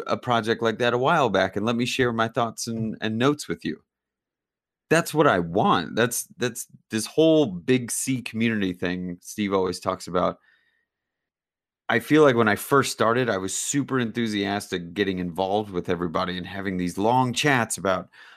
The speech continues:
"What got you here and what are you passionate about?" And what's the newest project. It doesn't matter about the deliverable in the end. It doesn't matter about the YouTube video being posted online. So even though I care to see what happens when I put a video out,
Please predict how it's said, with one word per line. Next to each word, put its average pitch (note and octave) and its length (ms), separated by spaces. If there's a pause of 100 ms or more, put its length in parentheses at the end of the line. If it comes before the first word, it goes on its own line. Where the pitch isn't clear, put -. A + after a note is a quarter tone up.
(220)
"What D#3 200
got F3 220
you C#3+ 140
here B2 280
and G#2 120
what D3 100
are D3 60
you D3+ 80
passionate C#3 460
about?" G2+ 360
And F#2+ 260 (640)
what's C#3 260
the D3 100
newest D3 300
project. A2 500
It F#2 100
doesn't B2+ 280
matter A2+ 280
about F#2 260
the F#2 60
deliverable F#2 680 (240)
in F2+ 100
the F2+ 120
end. E2 140
It F2 100
doesn't A#2 260
matter A#2 300
about F#2+ 240
the F#2+ 120
YouTube F2+ 260
video F2+ 240
being F2+ 260
posted F#2+ 480
online. F2+ 420 (1040)
So C3+ 240
even A#2 260
though G#2+ 300
I F2+ 140
care B2+ 680 (480)
to G#2+ 100
see G#2 240
what F2+ 260
happens F2 440
when F2+ 140
I F2+ 80
put F#2 180
a E2+ 40
video F2+ 340
out, F2+ 260